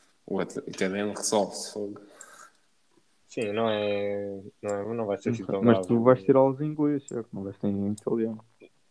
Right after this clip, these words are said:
Speaker 2: Eu vou ter aulas, eh, não sei, por acaso não sei, olha, isso é uma boa pergunta. Porque eu estive a falar com algum pessoal que foi de Erasmus, mas foi para Veneza, e eles disseram que lá as aulas eram todas em italiano, eu não sei como é que é em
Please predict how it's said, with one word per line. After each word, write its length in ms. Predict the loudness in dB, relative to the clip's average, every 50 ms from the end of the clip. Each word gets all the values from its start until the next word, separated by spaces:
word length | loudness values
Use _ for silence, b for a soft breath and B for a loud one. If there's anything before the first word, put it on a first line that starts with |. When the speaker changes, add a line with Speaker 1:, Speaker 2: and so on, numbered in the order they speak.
| _ _ _ _ _ 2
Speaker 2:
Eu 140 | 2 4 4
vou 140 | 4 4 4
ter 180 | 4 6 8 10
aulas, 600 | 10 10 10 10 8 6 4 4 2 0 -4 -8 _ _ 8
eh, 320 | 10 10 12 10 10 8
não 140 | 6 4 4
sei, 200 | 4 6 4 4
por 140 | 4 2 -2
acaso 180 | 0 2 2 2
não 80 | 0 -2
sei, 240 | -2 -2 -2 0
olha, 160 | 0 -2 -4 -6 -12 _ -12
isso 160 | -4 0 2
é 40 | 2
uma 120 | 2 2
boa 140 | 2 0 0
pergunta. 340 | -2 -2 -4 -4 -6 -10 -14 -16 _ _ _ _ _ _ _ _ _ _ _ _ _ _ _ _ _ _ -6
Porque 320 | -4 -4 -4 -4 -2 0 2
eu 220 | 4 4 4 4
estive 240 | 4 4 4 4 4
a 20 |
falar 300 | 2 4 6 6 6 6
com 100 | 6 6 6
algum 200 | 6 6 4 2
pessoal 240 | 4 6 6 6 6
que 60 | 4
foi 100 | 2 4
de 80 | 6 6
Erasmus, 460 | 8 8 8 6 6 2 -2 -6 -4
mas 180 | -4 -2 -2
foi 100 | -2 -2 -2
para 140 | 0 0 0
Veneza, 400 | 0 2 2 2 2 2 0 0
e 60 | 0 0
eles 120 | 0 0
disseram 260 | 0 0 0 2 0
que 140 | -2 0 2
lá 140 | 4 4 6
as 80 | 6 6
aulas 220 | 6 6 6 6
eram 180 | 4 4 4 2
todas 220 | 0 -2 -2 0 0 -2 0 0
em 80 | 0
italiano, 560 | 0 0 0 -2 0 0 0 -2 -2 -4 -8 -12
eu 40 | -14
não 80 | -10
sei 100 | -8 -6 -4
como 140 | -4 -4 -6
é 60 | -6
que 80 | -4
é 60 | -4
em 40 | -6